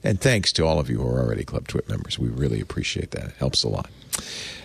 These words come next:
Uh, for more information, twit dot T V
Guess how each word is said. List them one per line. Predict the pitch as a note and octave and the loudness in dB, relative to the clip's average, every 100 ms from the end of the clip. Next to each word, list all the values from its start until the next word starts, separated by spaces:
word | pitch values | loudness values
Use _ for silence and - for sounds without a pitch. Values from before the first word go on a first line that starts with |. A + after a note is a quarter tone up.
| - | 2
Uh, | G2 F2+ | 6 6
for | F2 - | 4 4
more | B2 B2+ | 6 6
information, | A2 B2+ A#2 G2+ | 6 4 4 2
twit | - - - | 4 2 4
dot | G#2+ A2+ - - | 4 4 0 0
T | - A#2 G#2+ | 2 4 6
V | F2+ G#2+ D2+ C2+ F2 | 6 6 6 4 0